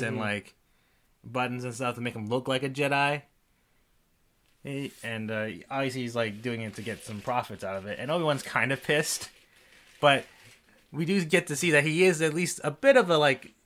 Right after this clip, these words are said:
Speaker 1: he's still kind of nice. Like, he's straight up, like, you know, he's, like, helping these two, like, this fa-, like, this mother and son get off the planet or whatever,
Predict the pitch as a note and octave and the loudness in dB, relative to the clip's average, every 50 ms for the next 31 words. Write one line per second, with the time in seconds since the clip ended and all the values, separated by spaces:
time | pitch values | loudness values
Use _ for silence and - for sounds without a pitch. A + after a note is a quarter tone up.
0 | _ _ _ _ - F3+ - - - B3+ - - - G3 F#3 E3 C3+ C3 C3+ B2 | _ _ _ _ -6 -4 0 4 4 4 4 4 2 2 2 2 2 2 2 2
1 | C#3+ F#3+ G#3 G3+ - - - - - - _ _ _ _ _ _ _ - C#3 C3 | 2 2 2 0 0 -2 -4 -6 -8 -12 _ _ _ _ _ _ _ -4 -4 -2
2 | D#3 D3 - - F3 F3 D#3+ D3 C3 C3+ C3+ C3+ C3 A#2+ - - - _ _ _ | -2 -2 0 4 6 6 6 6 4 4 2 2 2 2 -2 -8 -20 _ _ _
3 | _ _ _ _ _ _ _ _ _ _ _ _ _ - D3 C3+ C3 D3+ C3+ C#3 | _ _ _ _ _ _ _ _ _ _ _ _ _ -6 -4 -2 -2 0 0 2
4 | C#3+ C3 A#2 C#3+ D3 C3+ C#3+ C#3 C3+ C3 B2 - - - D3 C#3 B2+ - A#2+ A#2 | 0 2 4 4 4 4 2 0 -4 -4 -4 -6 -6 -6 -4 -4 -4 -4 -4 -6
5 | A2+ A#2+ A#2 - - - A2 A#2 A#2+ A#2 A2+ A2+ A2 B2 C3 C3 B2+ B2 A#2+ A#2 | -6 -6 -6 -8 -8 -8 -8 -8 -6 -8 -6 -8 -6 -4 -2 0 0 0 0 -2
6 | A#2 A2+ - - C3+ B2 B2 A#2+ A#2+ A2+ - _ _ _ - A#2 A#2 B2+ A#2+ A#2+ | -2 -4 -4 -2 0 0 0 0 -4 -8 -12 _ _ _ -12 -8 -4 0 2 2
7 | A#2+ A#2+ - - B2 A#2 - - A#2+ A2+ A#2 A#2 A2+ A2+ G#2+ A#2 A#2 A2+ A2+ A2+ | 2 0 0 -6 -12 -12 -8 -6 -4 -4 -2 -2 -2 -2 -2 -2 -2 -2 -2 -2
8 | A2 A2 A2+ A#2 A2+ A2 | -2 -2 -2 -4 -4 -4